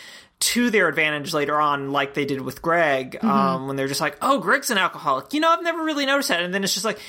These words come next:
Speaker 1: "Here's Greg drinking a whole lot," and that they can pay this off later, but it also felt like a way to make sure that Rebecca's not around so that we can have Jeff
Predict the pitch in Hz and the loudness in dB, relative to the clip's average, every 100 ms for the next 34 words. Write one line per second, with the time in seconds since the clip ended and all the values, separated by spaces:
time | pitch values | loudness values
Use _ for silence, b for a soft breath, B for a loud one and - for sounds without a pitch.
0 | B - 262 262 311 269 247 320 285 262 | B 0 0 2 0 2 2 0 2 2
1 | 220 233 240 240 240 233 B B B B | 4 4 6 6 4 2 B B B B
2 | 196 202 208 202 190 - 180 196 202 185 | 0 2 2 0 -4 -10 0 2 2 2
3 | 196 190 - 208 175 - 262 240 - 233 | 0 -2 -2 -2 0 0 2 2 0 0
4 | 208 165 160 180 214 240 233 185 240 196 | 2 2 0 0 2 0 0 -2 -2 0
5 | 185 180 180 175 170 180 175 165 - 196 | -2 -2 0 0 -2 -4 -4 -2 -2 0
6 | 180 165 156 156 160 160 143 165 143 147 | 0 -2 -4 -4 -2 -4 -4 -2 0 0
7 | 156 147 139 139 160 143 139 - B B | 0 0 -4 -6 -4 -4 -4 -8 B B
8 | 175 165 202 - 185 185 156 143 135 165 | -4 -2 -2 0 0 2 0 -4 -6 -2
9 | 160 143 - - | 0 0 -4 -16